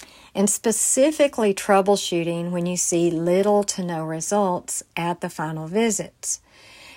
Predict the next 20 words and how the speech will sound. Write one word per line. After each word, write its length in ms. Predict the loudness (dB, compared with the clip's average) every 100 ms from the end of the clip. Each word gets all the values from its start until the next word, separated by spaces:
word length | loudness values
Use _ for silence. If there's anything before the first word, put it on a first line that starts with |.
| 0
Now, 220 | 2 2
all 300 | 2 4 4
of 100 | 2
the 100 | 0
options 600 | 2 0 0 0 0 0
that 140 | 0 0
we've 180 | -2
discussed, 580 | -2 -4 -4 -4 -2 2
they've 220 | 2 2
kind 540 | 0 -4 2 4 4 2
of 200 | 0 2
been 440 | 4 6 4 2 -4 -14 -20 -14
directions 680 | 0 4 4 2 -4 -4 -4
for 460 | -2 0 0 0 -4 -8
when 300 | -2 0 0
you 120 | 0
see 260 | 0 0
some 440 | 0 -2 -2 0 2
results. 640 | 2 2 0 -2 -6 -14 -14 _ _ -20 -20 -20 _
But 300 | 6 6 6